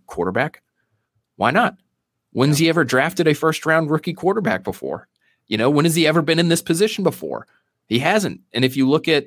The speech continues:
Speaker 1: his history of first-round picks, you know, I think there's this feeling, too, here locally that, "Oh, Bill hates rookies. He doesn't wanna play rookies." Look at up and down the list of his first-round picks. Everybody plays. The, the one guy that it looked like he drafted to redshirt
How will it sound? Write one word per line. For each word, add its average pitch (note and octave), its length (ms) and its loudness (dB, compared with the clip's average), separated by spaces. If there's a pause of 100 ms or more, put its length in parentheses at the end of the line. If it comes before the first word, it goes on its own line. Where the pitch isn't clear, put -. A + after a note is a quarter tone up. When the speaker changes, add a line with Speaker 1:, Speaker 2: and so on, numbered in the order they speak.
Speaker 1:
his B2 280 0
history C#3+ 340 0
of B2+ 100 2
first-round B2 480 0
picks, F#3 380 -4 (580)
you A2+ 60 -10
know, A2+ 80 2
I A#2 40 0
think C3 160 0
there's B2+ 200 2
this B2 160 0
feeling, C3+ 280 0
too, D3+ 280 0
here A#2 180 0
locally A#2 460 0
that, G#2+ 240 -2 (480)
"Oh, D3 120 -8
Bill A#2+ 260 2
hates D3 280 0
rookies. - 640 -2
He A2 60 -4
doesn't B2 160 2
wanna C3 140 2
play C#3 160 0
rookies." C3 460 -6 (1040)
Look F#3 220 0
at A#3 120 0 (260)
up E3 160 0
and F#3 100 2
down F3 140 4
the E3 80 4
list E3 200 0
of B2 60 -2
his B2+ 140 0
first-round C3+ 480 0
picks. D#3 240 -6 (300)
Everybody D#3 360 0
plays. - 500 -6
The, C#3+ 100 2
the C3+ 160 0
one D#3+ 240 2
guy A3+ 200 4
that C#3+ 140 2
it B2+ 100 -2
looked D3 220 0
like C3 160 0
he B2+ 100 -8
drafted A2 640 -2
to D3 180 2
redshirt C#3+ 540 0